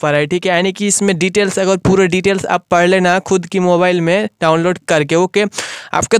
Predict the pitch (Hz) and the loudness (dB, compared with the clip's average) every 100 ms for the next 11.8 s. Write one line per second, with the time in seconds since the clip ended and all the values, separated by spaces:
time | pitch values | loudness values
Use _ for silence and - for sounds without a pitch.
0 | 202 208 214 214 196 196 214 208 190 196 | 4 4 4 2 2 2 0 0 2 2
1 | 202 190 196 214 - - - 175 180 190 | 2 2 2 0 -8 -12 -4 0 0 2
2 | 202 196 202 190 196 190 190 190 190 185 | 0 0 0 0 2 0 0 -2 -2 -2
3 | 196 190 180 180 180 190 185 185 185 185 | 0 2 0 -2 -2 -4 0 0 0 -2
4 | - 175 180 185 185 180 180 180 190 180 | -2 -2 -2 -2 -2 0 -2 -2 -2 0
5 | 180 175 180 165 165 175 185 170 180 170 | 2 2 0 -2 -2 -2 -2 -2 -2 -2
6 | 180 175 180 175 175 170 156 175 175 175 | -2 -4 -4 -4 -2 -2 -2 0 0 0
7 | 175 175 - - 160 175 - 190 175 170 | 0 -4 -8 -10 -4 -4 -2 -2 0 0
8 | 170 - 185 170 175 175 175 170 170 170 | -2 -4 -4 -2 -2 -2 -2 -4 -4 -4
9 | 175 165 180 170 175 175 175 175 165 170 | -6 -4 -4 -2 -2 -2 -4 -2 -2 0
10 | 170 156 165 160 180 - 170 165 175 175 | -2 -4 -6 -6 -8 -2 0 2 0 -2
11 | 170 165 170 - 175 170 175 180 | -4 -4 -6 -4 -2 0 -2 -4